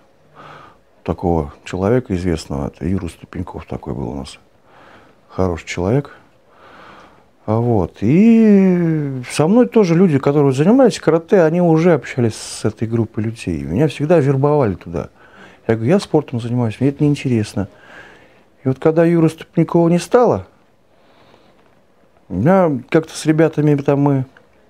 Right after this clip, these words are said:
собрались с Леонозова там, начали разговаривать, там посели в машине, там. Они говорят: «Ну, приходи на Тушинский рынок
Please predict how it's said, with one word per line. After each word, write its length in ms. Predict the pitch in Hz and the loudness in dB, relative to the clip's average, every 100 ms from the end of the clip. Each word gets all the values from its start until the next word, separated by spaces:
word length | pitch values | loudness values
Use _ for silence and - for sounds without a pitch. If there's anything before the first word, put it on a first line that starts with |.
| _ _ _ | _ _ _
собрались 540 | - 131 143 165 202 - | -4 -2 2 2 0 0
с 120 | 143 | 0
Леонозова 460 | 127 127 107 107 | 2 0 -2 -4
там, 240 | 95 90 80 _ - - - - _ _ - | -4 -6 -8 _ -20 -20 -20 -20 _ _ -8
начали 280 | 113 - 113 | -6 -2 0
разговаривать, 640 | 117 117 147 220 220 185 | 0 0 0 2 2 0
там 160 | - 127 | -2 -4
посели 260 | 117 120 120 | -4 -2 0
в 60 | |
машине, 420 | 139 156 - 202 | 0 -2 -2 -4
там. 280 | 151 123 113 - _ _ - - - - - - - _ _ _ | -2 -4 -4 -12 _ _ -20 -20 -20 -20 -20 -20 -20 _ _ _
Они 140 | - 127 | -2 0
говорят: 160 | 131 | 0
«Ну, 80 | 202 | 0
приходи 640 | 233 196 262 277 240 147 127 | 0 2 2 2 4 4 2
на 100 | 127 | 0
Тушинский 540 | 131 - 123 - 156 | -4 -4 -4 0 0
рынок 340 | 156 110 - | 2 0 -6